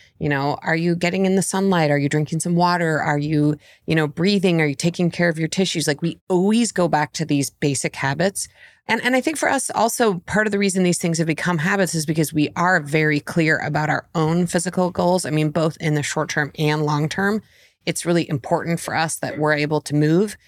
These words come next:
and be able to do the things we love for as long as we're alive.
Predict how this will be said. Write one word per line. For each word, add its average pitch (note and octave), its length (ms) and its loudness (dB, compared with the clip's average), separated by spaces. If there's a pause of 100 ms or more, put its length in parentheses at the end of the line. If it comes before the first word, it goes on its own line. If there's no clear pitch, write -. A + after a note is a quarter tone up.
(280)
and D3 360 -2
be D3+ 160 0
able C#3+ 240 0
to - 180 -4 (160)
do D#3+ 160 4
the D3 120 2
things D3 320 0
we D3 80 0
love C#3+ 400 2
for D3 220 -2
as C#3+ 140 -2
long C#3+ 220 -2
as C#3+ 160 -4
we're C#3+ 100 -2
alive. C#3+ 480 0